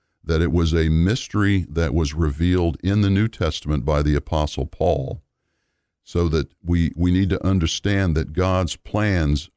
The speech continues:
are principally dealing, his plans as laid out in the Bible, from Genesis to Revelation,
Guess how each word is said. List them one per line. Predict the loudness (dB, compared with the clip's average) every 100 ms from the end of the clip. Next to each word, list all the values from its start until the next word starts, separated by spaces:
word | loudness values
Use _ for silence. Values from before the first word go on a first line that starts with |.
| _ -6
are | -2 0
principally | -2 -4 -4 -2 0 0 0
dealing, | 0 0 2 0 0
his | -2 -2 -4
plans | -4 0 0 0
as | -2 -2
laid | 0 2 2
out | 2 2
in | 2
the | 0
Bible, | 0 0 0 -2 -6 _ _ _ _ _ -6
from | -2
Genesis | 0 0 0 -2 -4 -2
to |
Revelation, | 0 2 2 2 2 0 -2 -4